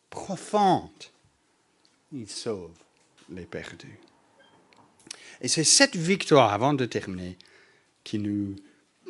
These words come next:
pousse à voir, qui pousse Malachie à proclamer, troisième chose, une célébration anticipée. Voici ce que Israël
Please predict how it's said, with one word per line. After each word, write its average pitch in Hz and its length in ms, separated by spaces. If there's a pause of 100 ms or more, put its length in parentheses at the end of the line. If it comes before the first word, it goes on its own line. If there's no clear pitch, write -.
pousse 196 340
à 107 80
voir, 117 420
qui - 120
pousse - 340
Malachie 127 720
à 175 180
proclamer, 101 720
troisième 131 480
chose, - 480 (420)
une 107 160
célébration 165 1300 (720)
anticipée. 113 760 (680)
Voici 208 400 (160)
ce - 120
que 151 220
Israël 135 720